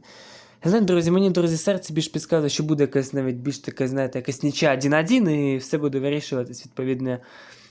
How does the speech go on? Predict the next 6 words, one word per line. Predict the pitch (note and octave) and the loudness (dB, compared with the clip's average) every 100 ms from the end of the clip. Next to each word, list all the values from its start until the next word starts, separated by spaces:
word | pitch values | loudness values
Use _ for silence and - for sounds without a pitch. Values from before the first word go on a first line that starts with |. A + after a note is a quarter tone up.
| - | -14
відповідно, | C3 D3 C#3 | -2 0 2
друзі, | C3 C#3 C3 | 0 0 -2
на | B2 | -4
стадіоні | B2+ B2 C3+ C3+ B2+ - _ _ _ - _ - | -4 -2 0 0 -2 -6 _ _ _ -20 _ -6
Цервені | C#3+ C3+ C3 | -2 0 0
Звізди. | C3 B2 G#2 - | -2 -6 -10 -14